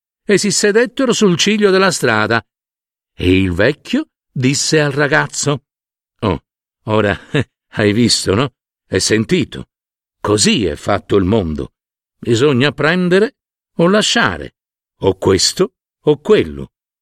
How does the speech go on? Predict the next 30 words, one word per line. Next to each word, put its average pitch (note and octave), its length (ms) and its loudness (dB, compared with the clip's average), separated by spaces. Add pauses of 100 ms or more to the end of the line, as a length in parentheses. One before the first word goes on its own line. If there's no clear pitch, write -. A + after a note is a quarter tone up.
(260)
E G3 240 0
aveva F#3 380 2
proprio G3 460 0
ragione F3 680 2 (220)
il A#2+ 300 2
vecchio A#2+ 440 -2
genitore. A#2 680 2 (640)
O C3 160 0
si D3+ 160 2
fa F3 200 0
una E3 220 0
cosa F3+ 440 0 (500)
o D#3 120 0
se E3 180 0
ne E3 140 2
fa F#3 220 2
un'altra, D#3 680 2 (540)
e C#3 160 0
chi E3+ 180 0
invece E3 500 2
prova E3 420 0
a - 20 0
soddisfare D3+ 760 0
tutti A3 560 0 (420)
finirà A3+ 520 2
per A3 200 -2
scontentare G#3 1000 2
il G#3+ 120 2
mondo G#3 340 4
intero F3+ 680 0